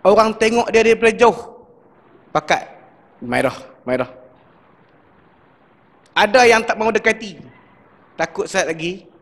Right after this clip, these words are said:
berjangkit, sebab dia tak sak-, dia maksudnya dia tak segok. Ada si isteri diberi amaran oleh suami supaya jangan bercakap dengan Julaibib, takut berjangkit saat lagi kat dia dan anak dilahirkan.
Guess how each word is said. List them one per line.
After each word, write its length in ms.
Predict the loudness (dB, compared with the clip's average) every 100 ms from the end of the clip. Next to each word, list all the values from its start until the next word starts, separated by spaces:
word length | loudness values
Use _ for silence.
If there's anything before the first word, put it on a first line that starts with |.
| _ _ _ _ _ _ _
berjangkit, 640 | -10 -4 -4 -2 -8 -8 -20 _ _ _ _
sebab 240 | -10 -4 -4
dia 120 | -4
tak 120 | -6 -8
sak-, 240 | -10 -12 _ _
dia 160 | -8 -4
maksudnya 340 | -4 -6 -6
dia 300 | -2 -2 -4 -14 -20 _ _ _ -4
tak 80 |
segok. 480 | 0 -2 -2 -8 -10 -20 _ _ _ _ _ _ _ _ _ _ _ _ _ -2
Ada 420 | 0 2 2 2
si 160 | 0 -6
isteri 800 | -6 -8 -8 -4 -4 -6 -12 _ _ _ _ _ _ _ _
diberi 720 | -6 -4 0 -2 -2 -6 -10 -4
amaran 640 | -4 0 0 -2 -4 -8
oleh 180 | -6 -4
suami 460 | -2 -4 -4 -16 -20 _ _
supaya 400 | -16 -6 0 2
jangan 240 | 2 0 -2
bercakap 480 | -4 -4 -2 -4 -4
dengan 160 | -8
Julaibib, 480 | -4 -2 -2 -4 -12 -20 _ _ _ _ -12
takut 240 | -10 -8
berjangkit 580 | -2 -2 -2 -8 -10 -8
saat 80 | -8
lagi 220 | -6 -8
kat 220 | -4 -4
dia 320 | -2 -4 -6
dan 240 | -8 -8 -6
anak 240 | -6 -6
dilahirkan. 480 | -4 -4 -4 -8 -12